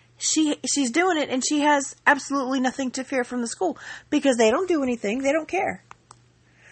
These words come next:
This is the absolute worst middle school in our district, in our county, and that's coming from other teachers telling me this. So anyway, the whole upshot of this thing is I get an email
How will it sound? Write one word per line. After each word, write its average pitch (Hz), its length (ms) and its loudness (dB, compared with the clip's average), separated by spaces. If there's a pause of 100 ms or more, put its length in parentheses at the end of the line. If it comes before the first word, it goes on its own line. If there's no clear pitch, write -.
(200)
This 302 240 4
is 233 140 2
the 294 220 2
absolute 220 480 0
worst 247 520 0
middle 226 380 2
school 165 420 -2
in 220 240 -4
our 208 280 0
district, 185 400 -6
in 202 100 -2
our 196 220 2
county, - 560 -8 (200)
and 160 200 0
that's - 240 4
coming 214 280 0
from 165 220 -2
other 185 240 0
teachers 156 560 -4
telling 139 380 -4
me 98 100 -12
this. - 380 -16 (2000)
So 240 180 -2
anyway, 202 440 4 (1700)
the 262 80 6
whole 427 300 6
upshot 220 360 4
of 165 80 0
this 160 160 -2
thing 151 220 -4
is 156 100 -2
I 277 140 4
get 285 140 0
an 208 100 0
email 147 440 -4